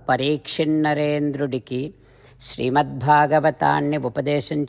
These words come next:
చేస్తూ ఇలా చెబుతూ ఉన్నాడు. ఓ పరీక్షిన్నరేంద్ర, గజేంద్రుడిని శ్రీమన్నారాయణుడు రక్షించిన తర్వాత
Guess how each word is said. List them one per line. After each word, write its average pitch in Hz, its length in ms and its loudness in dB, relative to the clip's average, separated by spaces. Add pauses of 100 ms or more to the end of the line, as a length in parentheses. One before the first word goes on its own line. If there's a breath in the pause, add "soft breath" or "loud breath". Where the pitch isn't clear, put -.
చేస్తూ 147 460 -2
ఇలా 147 300 4
చెబుతూ 143 460 -4
ఉన్నాడు. 139 400 -2
ఓ 139 100 0
పరీక్షిన్నరేంద్ర, 139 1400 0 (1400 soft breath)
గజేంద్రుడిని 151 920 4
శ్రీమన్నారాయణుడు 147 1500 2
రక్షించిన 143 760 -4
తర్వాత 143 800 0